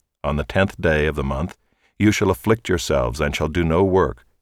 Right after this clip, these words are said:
either the native or the stranger who sojourns among you. For on this day shall atonement be made for you to cleanse you. You shall be clean before the Lord from all your sins.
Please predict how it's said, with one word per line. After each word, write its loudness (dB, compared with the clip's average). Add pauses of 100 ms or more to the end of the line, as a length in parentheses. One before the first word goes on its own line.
either -2
the -2
native 0
or -6
the -8
stranger 0
who -6
sojourns 0
among -2
you. -8 (680)
For 0
on 4
this 2
day 2
shall -4
atonement -2
be 0
made 0
for -4
you -2
to -8
cleanse -2
you. -6 (920)
You -2
shall 0
be -2
clean 0
before -4
the -2
Lord 0
from -4
all 0
your -4
sins. -6